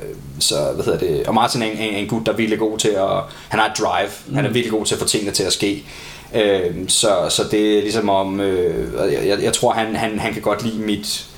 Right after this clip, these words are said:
Speaker 1: jeg ved ikke, om man skal sige, mit, mine input, øh, og den,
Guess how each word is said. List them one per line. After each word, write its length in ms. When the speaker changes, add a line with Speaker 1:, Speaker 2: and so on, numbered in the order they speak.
Speaker 1:
jeg 40
ved 40
ikke, 80
om 40
man 60
skal 120
sige, 340
mit, 220
mine 160
input, 680
øh, 420
og 60
den, 180